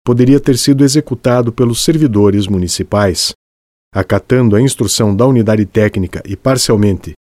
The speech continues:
o parecer do Ministério Público de Contas,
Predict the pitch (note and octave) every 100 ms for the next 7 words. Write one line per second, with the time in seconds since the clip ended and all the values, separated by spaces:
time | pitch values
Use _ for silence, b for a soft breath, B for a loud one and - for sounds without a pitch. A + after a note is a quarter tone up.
0 | _ F2+ G#2 G2+ - A2 F#2+ B2 D3+ A#2+
1 | G2+ G2+ F#2+ F2+ F2+ F2 G2+ B2 C#3 D#3
2 | D#3+ C#3+ -